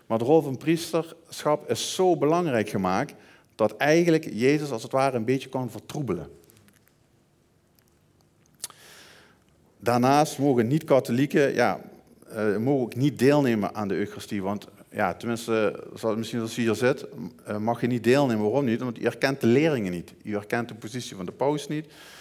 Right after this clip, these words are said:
Eh, u gelooft misschien niet in de onbevlekte ontvangenis van Maria. U gelooft niet in Maria als moeder van God.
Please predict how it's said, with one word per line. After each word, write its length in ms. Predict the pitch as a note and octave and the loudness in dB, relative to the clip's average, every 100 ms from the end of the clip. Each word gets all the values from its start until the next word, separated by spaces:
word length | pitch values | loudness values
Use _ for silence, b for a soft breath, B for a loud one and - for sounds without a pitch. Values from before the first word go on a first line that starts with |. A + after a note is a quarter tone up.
| B B B - | B B B -12
Eh, 160 | - | -6
u 100 | G#2 | -4
gelooft 400 | G#2 B2 G#2 A2 | 2 2 2 -4
misschien 340 | A2 G#2+ - A#2+ | -2 -2 0 2
niet 160 | B2 | 2
in 80 | A2 | 0
de 80 | A2 | 0
onbevlekte 520 | A2+ A2+ G#2 A2 G#2+ | -2 -4 2 2 2
ontvangenis 460 | G#2+ - B2 C#3+ C#3 | -6 -2 -2 -2 -4
van 160 | C#3+ | -4
Maria. 400 | C3 B2+ B2+ B2 | -2 -2 0 0
U 100 | G2 | -2
gelooft 220 | G#2+ A2+ A#2+ | -6 -8 -6
niet 160 | G#2+ | -8
in 140 | G2+ G2+ | -6 -6
Maria 360 | G2 A2+ G#2 | -4 0 0
als 200 | F#2 A2 | 0 -4
moeder 240 | A2 G#2 F#2 | -4 -4 -4
van 120 | G2+ | -2
God. 280 | D3+ E3+ | 0 0